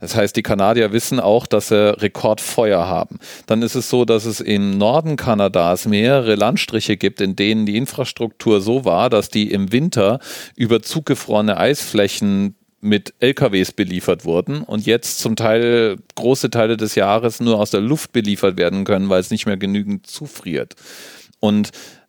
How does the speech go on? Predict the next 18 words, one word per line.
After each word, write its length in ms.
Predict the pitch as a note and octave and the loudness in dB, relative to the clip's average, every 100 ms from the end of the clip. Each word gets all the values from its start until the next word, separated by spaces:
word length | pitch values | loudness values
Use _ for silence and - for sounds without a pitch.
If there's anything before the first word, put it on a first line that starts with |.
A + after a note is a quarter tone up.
| _ | _
gleichzeitig 760 | B2 D3 F3 - G2+ A#2+ A#2+ - | 0 0 2 0 2 2 -2 0
ist 320 | A2+ A2 - | 0 0 -6
in 320 | - G#2+ G#2+ A2 | -2 0 0 0
Alberta 640 | G2 F2+ A#2+ D3+ - A#2 A2+ | 0 2 2 2 2 2 2
und 180 | G#2+ G2+ | 0 0
anderen 720 | A2+ D#3+ D3+ A2+ G#2 G#2 G2 | 0 2 0 0 0 0 -2
Teilen 680 | - G2+ A2 A2+ A2 A2 | 0 2 2 2 0 -2
Kanadas 880 | A2 A#2 A#2+ G#2+ G#2 G#2 G#2+ - - | -2 0 2 2 2 2 0 -4 -4
Rekordtrockenheit. 1600 | - A2+ - C3+ B2 - - - _ - C#3 - D#3 F#2+ - - _ | -4 -4 0 2 0 -2 -10 -12 _ -2 -2 -2 -2 0 -2 -6 _
Und 160 | A2 | 0
das, 120 | D3+ - | 2 0
obwohl 280 | A2 B2 | 0 0
Kanada 580 | A#2 - C3+ C#3+ B2+ A#2 | 0 -2 0 2 2 2
das 180 | A2 - | 2 0
Land 220 | A2 A#2 | 0 2
mit 140 | B2 G#2+ | 0 0
den 160 | G#2 | 0
meisten 720 | G#2 A2 C#3+ - - C3 C3 | 2 2 0 -4 -6 -4 -4